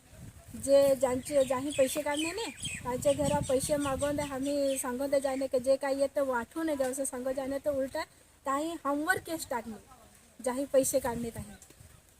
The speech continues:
म्हणजे जे खातेदार आहेत ना काही हमवरच केस टाकणे काय म्हणजे आमच्या घरा येऊन आमचं मारपीट करून घ्या असं.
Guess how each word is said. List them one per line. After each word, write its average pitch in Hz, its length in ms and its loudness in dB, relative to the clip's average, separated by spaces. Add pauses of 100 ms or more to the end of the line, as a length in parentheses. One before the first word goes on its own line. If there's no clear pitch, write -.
म्हणजे 247 300 4
जे 269 200 0
खातेदार 285 400 -2
आहेत 320 220 -8
ना 302 100 -4 (100)
काही 294 180 -6
हमवरच 294 520 -2 (100)
केस 311 220 -4
टाकणे 262 300 -4
काय 262 200 -2
म्हणजे 262 200 -2
आमच्या 254 300 -2
घरा 262 200 -4
येऊन 277 300 -2
आमचं 262 300 -2 (180)
मारपीट 262 500 -4
करून 247 200 0
घ्या 208 140 -10
असं. - 220 -14